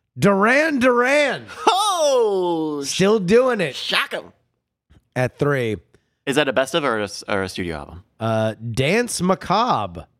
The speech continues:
Speaker 1: That was released in twenty twenty-three. Released,
Speaker 2: Oh.
Speaker 1: uh, I think, today or tomorrow.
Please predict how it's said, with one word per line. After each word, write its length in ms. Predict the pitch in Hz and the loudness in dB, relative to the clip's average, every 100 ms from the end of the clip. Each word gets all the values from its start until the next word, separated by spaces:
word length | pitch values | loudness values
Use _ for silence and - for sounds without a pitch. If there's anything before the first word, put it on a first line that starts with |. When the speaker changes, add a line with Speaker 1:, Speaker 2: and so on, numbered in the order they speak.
| _ _ _ _ _ _ _ _ _ _ | _ _ _ _ _ _ _ _ _ _
Speaker 1:
That 160 | 113 113 | -4 -2
was 160 | 113 | -2
released 380 | 117 113 127 - | -2 0 -2 -2
in 80 | 135 | -4
twenty 240 | - 143 | -2 -2
twenty-three. 540 | 143 156 156 165 202 123 | -2 -2 -2 -2 -4 -4
Released, 300 | 90 101 110 | -6 -6 -4
Speaker 2:
Oh. 200 | 403 494 - _ _ _ _ | -4 -8 -12 _ _ _ _
Speaker 1:
uh, 180 | 101 104 101 | -4 -2 -2
I 60 | |
think, 180 | 104 117 - _ _ _ | -2 -6 -10 _ _ _
today 300 | 110 139 208 | -8 -6 -6
or 100 | 92 | -8
tomorrow. 600 | 80 87 107 165 92 82 | -10 -10 -8 -8 -8 -12